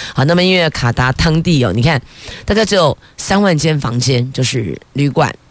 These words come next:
房间这一些可以投诉的，就是三万。那但是呢，涌入一百五十万人，我还真的是很纳闷，这到底该怎么样把人塞进去呢？难道去卡达，我们要自个儿背着帐篷去吗？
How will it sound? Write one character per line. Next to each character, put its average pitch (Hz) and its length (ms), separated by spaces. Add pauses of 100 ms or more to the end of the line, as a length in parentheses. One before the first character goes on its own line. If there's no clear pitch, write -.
(400)
房 139 180
间 147 180
这 135 120
一 139 80
些 127 300
可 131 140
以 123 240
投 131 200
诉 180 240
的， 143 340
就 - 140
是 120 260
三 147 260
万。 160 200 (520)
那 - 60
但 208 220
是 190 180
呢， 170 140
涌 143 180
入 196 220
一 - 20
百 160 180
五 135 80
十 127 140
万 135 240
人， 120 100
我 110 60
还 123 80
真 202 160
的 240 60
是 131 240
很 - 200
纳 131 160
闷， 127 140
这 127 120
到 220 200
底 120 180
该 139 140
怎 127 140
么 120 40
样 131 120
把 110 140
人 107 180
塞 143 480
进 131 340
去 135 400
呢？ 131 420 (380)
难 190 180
道 254 280 (160)
去 - 180
卡 147 180
达， 135 380 (340)
我 156 120
们 165 100
要 190 200
自 294 320
个 170 120
儿 131 140
背 202 320
着 147 220
帐 165 340
篷 123 240
去 - 200
吗？ 123 120